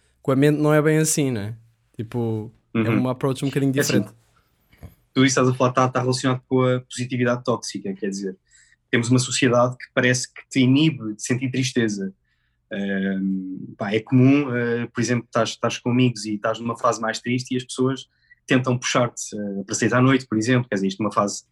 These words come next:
Speaker 2: antes de covid,
Speaker 1: Uhum.
Speaker 2: eh, puxar-te para sair à noite ou para ir veres um filme com os amigos ou para saíres ou viajares ou et cetera. Opa, e não é suposto, claro que é suposto tu distraíres-te e obviamente, eh, puxares mais pelo teu lado positivo. A questão é, quando existe alguma coisa que realmente te faz triste ou ficar triste,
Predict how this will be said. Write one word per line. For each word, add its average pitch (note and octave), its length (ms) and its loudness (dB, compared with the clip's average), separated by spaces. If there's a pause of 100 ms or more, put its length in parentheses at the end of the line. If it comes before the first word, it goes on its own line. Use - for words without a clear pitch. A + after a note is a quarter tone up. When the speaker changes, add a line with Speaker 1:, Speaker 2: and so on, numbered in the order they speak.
Speaker 2:
antes G2 180 -4
de - 60 -6
covid, B2+ 280 0
Speaker 1:
Uhum. B2 80 -10 (340)
Speaker 2:
eh, G2+ 160 0
puxar-te G2+ 260 -2
para B2 100 -2
sair A#2+ 180 -2
à C3 60 2
noite A#2+ 300 0
ou G2+ 80 -4
para G2+ 240 -4
ir G2+ 80 0
veres G#2 160 -4
um A2+ 80 -6
filme G#2+ 200 -6
com A2+ 100 -8
os A2 60 -4
amigos A2+ 400 2
ou G2+ 100 -2
para G#2+ 120 -8
saíres G#2+ 400 -2
ou G2+ 100 -6
viajares G#2 440 -2
ou G2+ 100 -6
et F#2+ 100 -12
cetera. A2+ 360 -8 (680)
Opa, A#2 180 2
e A2+ 40 2
não B2+ 100 4
é C3+ 60 2
suposto, - 460 -4
claro A#2 160 0
que C3 80 0
é - 40 2
suposto B2+ 480 -2
tu B2+ 160 2
distraíres-te B2 720 0
e G#2+ 160 0
obviamente, A2 400 -4 (180)
eh, A2 200 -2
puxares A2 260 -2
mais A2 160 0
pelo A#2+ 160 0
teu A#2 100 0
lado A2+ 160 2
positivo. G2+ 460 -2 (500)
A A2 40 0
questão C3+ 280 0
é, G#2+ 80 2
quando B2+ 240 2
existe B2+ 300 -2
alguma B2+ 260 2
coisa G2+ 240 -4
que - 100 -16
realmente A2+ 280 -4
te - 60 -10
faz A2+ 240 -2
triste A#2 360 -4
ou G2 80 -4
ficar G#2+ 320 -4
triste, A#2 480 -2